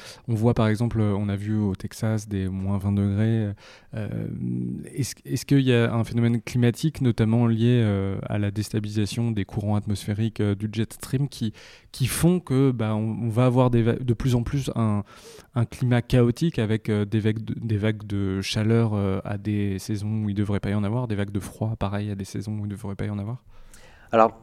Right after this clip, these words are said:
Speaker 2: ce qui s'est produit en Amérique, on n'a pas le même climat, ils ont plutôt un climat continental, donc quand l'air froid descend,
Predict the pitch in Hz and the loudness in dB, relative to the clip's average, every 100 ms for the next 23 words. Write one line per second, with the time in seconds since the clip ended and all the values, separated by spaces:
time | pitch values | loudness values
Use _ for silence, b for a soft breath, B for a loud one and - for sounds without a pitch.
0 | 113 - 131 160 156 143 135 156 139 123 | -10 -8 2 4 4 2 4 4 4 4
1 | 127 147 123 104 123 120 123 110 - 120 | 4 2 4 2 2 -2 -2 -4 -2 2
2 | 123 104 95 101 113 104 113 110 - 98 | 2 2 -2 -2 -2 0 2 2 0 -4
3 | 110 107 120 117 101 95 101 - 104 - | -4 -2 0 0 0 -6 -6 -4 -4 -2
4 | 107 110 104 - 117 | 2 2 2 -2 -4